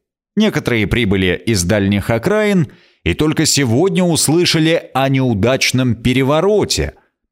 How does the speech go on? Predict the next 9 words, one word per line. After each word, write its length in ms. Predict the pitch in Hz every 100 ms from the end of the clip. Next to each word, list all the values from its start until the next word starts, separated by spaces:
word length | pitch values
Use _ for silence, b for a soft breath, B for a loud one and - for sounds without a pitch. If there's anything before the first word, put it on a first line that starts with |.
| _
Эти 380 | 98 135 139 160
с 120 | 120
жаром 560 | 92 107 151 156 151
поздравляли 720 | 120 143 92 113 113 117 123 113
королеву. 840 | 107 101 92 107 104 76 69 - B B B -
Кое-кто 440 | 160 180 - 185
просил 520 | 165 160 - 185 175
за 160 | 120 156
арестованных, 1080 | 160 160 - 180 202 175 113 85 78 -